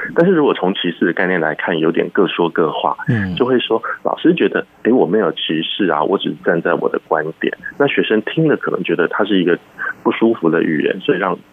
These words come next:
Speaker 1: 让我觉得我有被歧视，所以常常会各说，各说各话。但是其实我们每个人如果从，“诶，怎么做可以不歧视？那我是不是能做到这些？”
Speaker 2: 嗯。
Speaker 1: 好像就比较能够去涵盖到，“诶，我好像的确这样的语言有排除掉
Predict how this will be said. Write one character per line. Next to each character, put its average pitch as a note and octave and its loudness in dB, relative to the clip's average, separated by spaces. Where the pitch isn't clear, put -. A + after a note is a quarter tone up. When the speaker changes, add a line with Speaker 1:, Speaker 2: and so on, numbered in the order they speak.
Speaker 1:
让 G#2+ 0
我 E2+ 2
觉 F2 0
得 E2+ 0
我 E2 2
有 D#2 2
被 E2+ -2
歧 - -6
视， - -2
所 D3+ 6
以 G#2 4
常 F#2 -2
常 F2+ 0
会 F#2 -2
各 F2+ 2
说， D#2 -4
各 A2+ 4
说 - 2
各 - 0
话。 - -4
但 D3+ 4
是 E3 4
其 A2+ 2
实 A#2 2
我 G2 4
们 F2+ 2
每 E2+ 2
个 F2 0
人 E2 0
如 F#2 0
果 G2+ 2
从 E2 -2
，“诶， A2 0
怎 E2 0
么 F2 2
做 B2+ 2
可 - -2
以 F2+ 4
不 - -2
歧 E2 -2
视？ E2 0
那 B2 -2
我 D2 0
是 - -2
不 F#2 -4
是 - -2
能 D#2+ 2
做 F#2 0
到 E2+ 2
这 F2 2
些？” D#2 -2
Speaker 2:
嗯。 F#3+ 6
Speaker 1:
好 F#3+ 2
像 D3+ 2
就 D#3+ 4
比 D#3+ -6
较 G#2+ 0
能 E2+ 0
够 G2 2
去 - 2
涵 - -2
盖 F2+ 0
到 D#2+ -2
，“诶， E2 -4
我 G2 2
好 - -2
像 D3+ 2
的 F2+ 2
确 G2+ 2
这 - -4
样 F#2+ 2
的 D#2+ 2
语 - -2
言 E2+ -2
有 - 2
排 D#2 0
除 E2 -2
掉 D#2+ 0